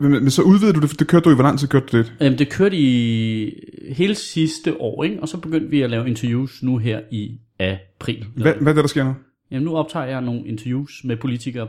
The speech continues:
Speaker 2: på Nørrebro Teater, som vi så optager og lægger ud fuldstændig på samme måde som med talerne.
Speaker 1: Og, og det er jo, øhm, jeg har kigget lidt på de der politikere, du får ind.
Speaker 2: Mm.
Speaker 1: Og det er jo ikke bare sådan tilfældige, øh, politikere, det er jo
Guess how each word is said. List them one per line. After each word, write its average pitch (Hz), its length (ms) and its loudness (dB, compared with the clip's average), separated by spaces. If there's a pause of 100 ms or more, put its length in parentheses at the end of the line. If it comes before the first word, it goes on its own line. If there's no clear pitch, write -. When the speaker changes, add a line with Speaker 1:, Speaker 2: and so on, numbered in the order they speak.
Speaker 2:
på 117 160 -8
Nørrebro 110 280 -6
Teater, 110 240 -16 (300)
som - 120 -10
vi 110 60 -6
så 117 80 -2
optager 107 240 -4
og 107 100 -6
lægger 107 180 -4
ud 107 160 -6
fuldstændig 110 360 -14
på 117 60 -14
samme 101 180 -12
måde 101 120 -12
som 104 120 -16
med 101 60 -16
talerne. 104 340 -16 (600)
Speaker 1:
Og, 123 80 -4 (120)
og 127 120 0
det - 20 4
er 202 100 4
jo, 147 200 2
øhm, 110 800 0
jeg 110 80 0
har 127 60 2
kigget 156 260 -2
lidt 147 100 2
på 143 80 -4
de 131 60 0
der 127 60 0
politikere, 127 420 -2
du 110 60 -4
får - 160 -6
ind. 113 120 -6 (180)
Speaker 2:
Mm. 170 60 0 (340)
Speaker 1:
Og - 100 -10
det 104 40 -4
er 101 40 0
jo - 20 2
ikke 143 120 -2
bare 131 140 0
sådan 107 120 -4
tilfældige, 110 380 -2 (220)
øh, 95 140 -4
politikere, 113 340 -4
det 95 80 -4
er 92 40 -2
jo 87 60 -8